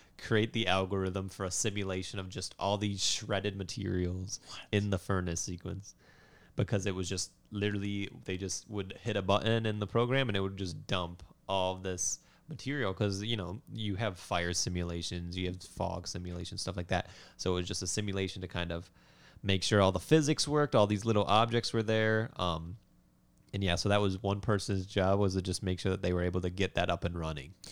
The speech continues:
Speaker 2: Well, you know what's even, uh, something else I read that was kinda crazy, just to build to the tension of everything? Uh, so, of course, Randy Newman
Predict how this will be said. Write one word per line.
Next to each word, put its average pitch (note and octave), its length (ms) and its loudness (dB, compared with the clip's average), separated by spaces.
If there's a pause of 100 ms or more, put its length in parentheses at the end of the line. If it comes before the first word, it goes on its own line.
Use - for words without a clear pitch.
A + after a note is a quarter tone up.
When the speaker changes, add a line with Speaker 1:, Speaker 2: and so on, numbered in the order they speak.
(160)
Speaker 2:
Well, D3 80 2
you C#3+ 60 4
know F#3 80 4
what's G3 180 4
even, A2+ 640 0 (240)
uh, A2+ 360 2 (220)
something B2+ 320 2
else B2+ 200 4
I C3 80 6
read C3 180 2
that C3 80 2
was B2+ 140 0
kinda B2+ 300 2
crazy, B2+ 640 0
just - 320 -2
to B2 80 2
build A2+ 280 4
to A#2 100 2
the A2 120 2
tension A2 380 2
of A2+ 120 2
everything? A#2 560 0 (440)
Uh, G#2+ 380 4 (260)
so, B2 320 4
of A2 140 0
course, C3+ 320 2
Randy B2 380 4
Newman A2 600 2